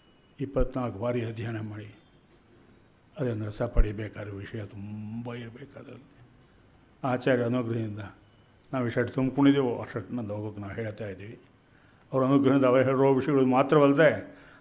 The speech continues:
ಅವರು ಹೇಳೋ ವಿಷಯ ಉಪಸ್ತಂಭಕವಾಗಿರ್ತಕ್ಕಂಥ ಇತರೆ ವಿಷಯಗಳನ್ನೂ ಸೇರಿಸ್ಕೊಂಡು ಅದು ಜನರಿಗೆ ಅಂತೆಯೇ ಜನರಲ್ಲಿ ಅಂತರ್ಯಾಮಿಯಾಗಿರ್ತಕ್ಕಂಥ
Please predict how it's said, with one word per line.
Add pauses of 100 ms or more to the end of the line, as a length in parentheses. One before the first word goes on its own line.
(100)
ಅವರು
ಹೇಳೋ
ವಿಷಯ
ಉಪಸ್ತಂಭಕವಾಗಿರ್ತಕ್ಕಂಥ
ಇತರೆ
ವಿಷಯಗಳನ್ನೂ
ಸೇರಿಸ್ಕೊಂಡು (880)
ಅದು (960)
ಜನರಿಗೆ (1080)
ಅಂತೆಯೇ (960)
ಜನರಲ್ಲಿ
ಅಂತರ್ಯಾಮಿಯಾಗಿರ್ತಕ್ಕಂಥ